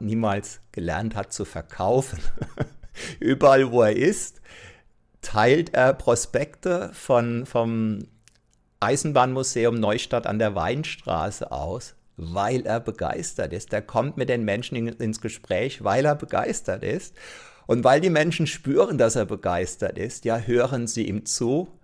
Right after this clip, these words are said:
Und ich hab keine Ahnung, ja, wie viel Dutzend, vielleicht wie viel hundert Fahrgäste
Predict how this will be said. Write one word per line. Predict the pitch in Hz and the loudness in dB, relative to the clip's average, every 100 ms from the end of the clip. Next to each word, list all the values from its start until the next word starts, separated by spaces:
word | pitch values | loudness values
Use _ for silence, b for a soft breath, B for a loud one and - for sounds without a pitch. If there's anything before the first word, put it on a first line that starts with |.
| b b b b b b b b - | b b b b b b b b 0
Und | 117 | 2
ich | 147 | 4
hab | 151 - | 2 0
keine | 123 120 156 160 98 | 2 4 4 4 4
Ahnung, | 113 131 139 139 143 127 - | 4 4 4 2 0 -6 0
ja, | 120 131 120 | 2 2 0
wie | 113 123 | -4 -2
viel | 131 117 117 | 0 0 0
Dutzend, | 127 151 - - 143 147 | -4 -4 -4 -4 -4 -4
vielleicht | 139 117 113 127 - | 0 2 2 0 -6
wie | 120 | -4
viel | 127 113 | -4 -2
hundert | 143 170 131 113 - - _ | 0 0 2 2 0 -10 _
Fahrgäste | - - 78 135 151 120 117 - 117 110 | -20 -6 -4 -4 -2 -4 -4 -6 -2 -2